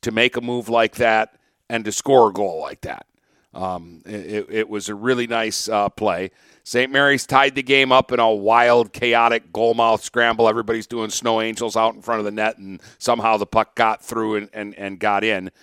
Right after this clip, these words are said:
But then, as the period was coming to an end, the puck was in front of the Northern net with ten seconds to go in the first period. And somehow, the Huskies scored to take the lead.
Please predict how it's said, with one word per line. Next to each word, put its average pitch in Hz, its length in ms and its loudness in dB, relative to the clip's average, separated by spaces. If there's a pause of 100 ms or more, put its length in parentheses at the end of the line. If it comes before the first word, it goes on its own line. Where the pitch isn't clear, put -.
(520)
But - 180 0
then, 180 340 4 (100)
as 143 220 2
the 139 80 -4
period 233 400 4
was 170 180 -2
coming 170 360 2
to 147 160 0
an 139 80 0
end, 117 360 0 (160)
the 135 160 8
puck - 380 2
was 143 240 0
in 135 180 -4
front 165 300 2
of 180 100 0
the 147 80 2
Northern 135 540 0
net 123 200 0
with 113 200 -6
ten 131 240 -2
seconds 127 460 -4
to 113 100 -6
go 104 380 4 (420)
in 131 160 -2
the 123 80 -2
first 123 400 -4
period. 98 340 -4 (1040)
And 127 320 2
somehow, 135 920 4 (720)
the 113 140 0
Huskies 143 420 -2
scored 135 380 2
to 104 60 -18
take 131 300 0
the 123 140 -2
lead. 107 480 -2